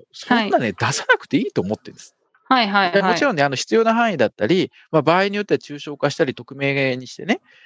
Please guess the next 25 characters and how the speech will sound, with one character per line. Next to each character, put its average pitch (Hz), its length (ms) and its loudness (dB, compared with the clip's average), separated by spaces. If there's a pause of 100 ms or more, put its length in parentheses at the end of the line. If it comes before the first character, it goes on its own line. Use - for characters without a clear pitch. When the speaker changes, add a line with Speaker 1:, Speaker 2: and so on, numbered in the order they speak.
(120)
Speaker 1:
大 143 180 4
事 143 100 -8
な 147 140 0
事 160 120 0
実 156 180 -10
だ 113 100 0
け 139 100 0
で 123 120 0
も 104 80 -8
出 175 120 0
し - 60 -14
た - 80 -2
方 92 80 -2
が 95 100 -8
い 175 40 -2
い 170 40 -6
と - 80 -14
思 82 100 -16
う - 20 -18
ん - 20 -20
だ - 100 -18
け - 80 -20
ど、 92 240 -2
Speaker 2:
う 240 80 0
ん。 220 360 -4